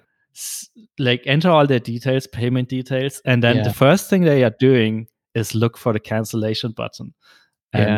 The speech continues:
Speaker 2: Yeah.
Speaker 1: click that. And, um, I'm not sure what that means. Like,
Speaker 2: Well, do, so
Speaker 1: I mean,
Speaker 2: because do you
Speaker 1: yeah.
Speaker 2: require, you require billing information during the sign-up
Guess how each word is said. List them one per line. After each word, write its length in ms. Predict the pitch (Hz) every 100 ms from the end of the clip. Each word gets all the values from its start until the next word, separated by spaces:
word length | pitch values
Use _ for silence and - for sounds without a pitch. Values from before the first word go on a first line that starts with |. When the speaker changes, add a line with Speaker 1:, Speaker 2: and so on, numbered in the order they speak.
| 104
Speaker 2:
Yeah. 60 | 113
Speaker 1:
click 180 | 107 -
that. 280 | 104 - - _ _ _ _ _ _ _ _ _ _
And, 720 | 127 120 120 117 113 110 110
um, 640 | 110 110 110 107 107 107 104 _ _ 120
I'm 100 | 160
not 160 | 185
sure 220 | - 165
what 160 | 156 139
that 160 | 135 135 -
means. 380 | 139 110 95 - 117
Like, 180 | 104 - -
Speaker 2:
Well, 240 | 160 139 _ -
do, 160 | 143 -
so 220 | - 131 110
Speaker 1:
I 80 | 123
mean, 220 | 120 117 - _
Speaker 2:
because 280 | 135 143 120
do 100 | 117
you 160 | 117 117
Speaker 1:
yeah. 60 |
Speaker 2:
require, 640 | 117 120 117 113 113 110 - -
you 120 | 120
require 520 | 117 - 120 110 107 - _ - 127
billing 360 | 123 117 117 110
information 1080 | 113 - 117 110 110 - 117 110 107 107 113 _ _ _ _
during 460 | 113 117 110 110 107
the 480 | 110 104 104 107 110
sign-up 400 | - 104 107